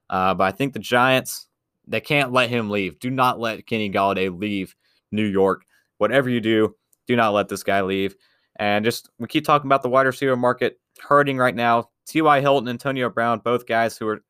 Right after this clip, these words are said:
you know, fit that bill and still struggling, uh, to find their contracts going forward. Especially, especially gonna be tough for guys like Sammy Watkins, Alshon Jeffrey, and Deshaun Jackson,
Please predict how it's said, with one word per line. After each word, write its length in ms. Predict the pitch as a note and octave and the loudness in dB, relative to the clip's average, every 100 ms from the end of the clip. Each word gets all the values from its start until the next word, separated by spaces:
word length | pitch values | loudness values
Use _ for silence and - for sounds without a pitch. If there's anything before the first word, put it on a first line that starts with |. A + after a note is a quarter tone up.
| - | -14
you 140 | G#2+ | -6
know, 140 | G2 F2+ | -6 -6
fit 300 | - C#3+ C#3+ | -4 -2 0
that 240 | A#2+ F#2 | -2 0
bill 340 | A2+ A2+ G#2+ _ _ _ _ - | 2 2 0 _ _ _ _ -10
and 320 | G2+ G2 F#2+ | -4 -4 -4
still 220 | - B2 | 0 -2
struggling, 560 | - A#2 A2 G#2+ G#2+ G2+ _ _ _ | 0 -2 0 -2 -6 -10 _ _ _
uh, 240 | - F#2 F#2 | -8 -6 -6
to 120 | G2+ | -8
find 300 | - A2+ A2 | -2 -2 0
their 80 | G2+ | -4
contracts 500 | A2 G#2 G#2 G#2 F#2+ | -2 -2 0 -4 -2
going 200 | G#2 G2 | -8 -8
forward. 400 | - G#2 G#2 G2+ | -2 2 2 0
Especially, 340 | - B2 - G#2+ | -2 -6 -6 -10
especially 360 | - D#3 D3 | 0 0 0
gonna 100 | C#3 | -2
be 80 | A#2 | -4
tough 260 | - A#2+ - | 0 0 0
for 80 | |
guys 340 | G2+ A2 A2 G#2+ | -2 0 0 0
like 180 | G#2 - | -4 -2
Sammy 300 | A2+ A2+ G2+ | -6 -4 0
Watkins, 460 | G#2 G#2 G#2+ G2+ | 2 2 -2 -6
Alshon 360 | G2 G#2+ G#2+ G2+ | -2 -2 -4 -4
Jeffrey, 360 | A2 G#2 G#2 | -2 -2 -4
and 80 | G2 | -8
Deshaun 340 | F2 - G2 F#2+ | -8 -4 -4 -4
Jackson, 560 | A#2 B2 A#2+ F#2+ F#2 | -4 -2 -4 -8 -10